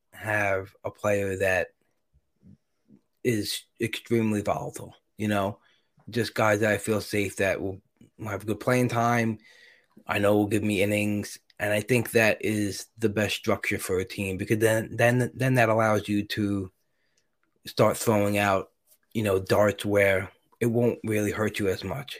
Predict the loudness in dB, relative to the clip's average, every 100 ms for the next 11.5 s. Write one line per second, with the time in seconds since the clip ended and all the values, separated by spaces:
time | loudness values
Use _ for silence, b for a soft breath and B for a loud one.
0 | _ -4 -2 0 -2 b b b b b
1 | -10 -2 -2 0 2 2 2 0 -2 2
2 | 2 0 -4 -2 0 0 2 2 2 -2
3 | -6 -2 0 2 2 0 0 -2 -2 -4
4 | -8 _ _ -6 -4 -4 -6 -6 -4 -4
5 | -6 -8 -6 -4 0 2 2 2 0 0
6 | 0 0 0 -4 -4 -4 -2 -2 -2 -2
7 | -2 -6 B B B B B B -6 -6
8 | -6 -10 -16 -20 -20 -20 _ _ -20 _
9 | _ 0 0 2 0 0 -2 -2 -4 -4
10 | -4 -4 -4 -2 -2 -2 -4 -2 -2 -2
11 | -2 -2 -2 -6